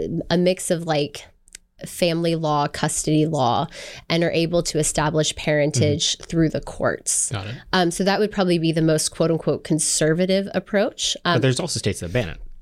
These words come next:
Speaker 1: and there's some states that ban it. So, like, for example, in Michigan, um, though this could change now that Proposition three has passed,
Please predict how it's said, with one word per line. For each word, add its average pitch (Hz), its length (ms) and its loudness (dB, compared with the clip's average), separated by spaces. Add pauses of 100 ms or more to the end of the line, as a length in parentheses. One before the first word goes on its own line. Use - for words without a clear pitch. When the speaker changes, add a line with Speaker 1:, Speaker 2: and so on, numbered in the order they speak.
(220)
Speaker 1:
and 208 120 4
there's 190 180 4
some 202 180 4
states 202 300 -2
that 170 120 -2
ban 160 220 2
it. 160 160 -2
So, 175 160 2
like, 165 180 2
for 190 100 0
example, 165 440 0
in 165 160 2
Michigan, 160 640 2
um, 156 380 2
though 165 120 2
this 165 200 -2
could 160 140 -2
change 151 420 0
now 151 120 0
that 135 100 -4
Proposition 156 540 0
three 156 260 0
has 147 220 -2
passed, - 720 -2